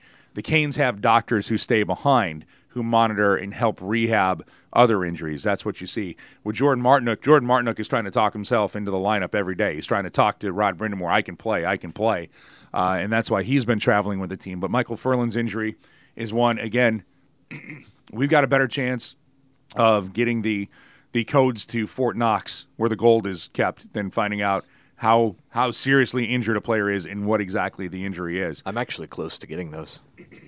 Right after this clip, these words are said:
Speaker 1: The
Speaker 2: I've
Speaker 1: Fort,
Speaker 2: got a lead.
Speaker 1: the Fort Knox or the injuries?
Speaker 2: Uh, the Fort Knox.
Speaker 1: Okay.
Speaker 2: The gold.
Speaker 1: I'm,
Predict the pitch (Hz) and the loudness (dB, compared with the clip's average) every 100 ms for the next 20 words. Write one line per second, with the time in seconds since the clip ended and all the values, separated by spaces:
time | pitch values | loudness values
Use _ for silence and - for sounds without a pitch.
0 | - - _ _ - - - 175 170 190 | -20 -20 _ _ -20 -14 -8 -6 0 0
1 | 127 98 95 82 _ - - 110 95 104 | 0 -4 -8 -10 _ -14 -4 -2 2 2
2 | 120 - 87 98 98 71 - - 85 87 | 0 -2 -4 -2 -4 -8 -16 -6 -2 0
3 | 85 80 - 87 78 78 - 90 101 90 | -2 -6 -6 -6 -8 -12 -12 -8 -4 -2
4 | - 73 90 85 - _ _ _ - 110 | -4 -4 -4 -6 -12 _ _ _ -4 -4
5 | - | -6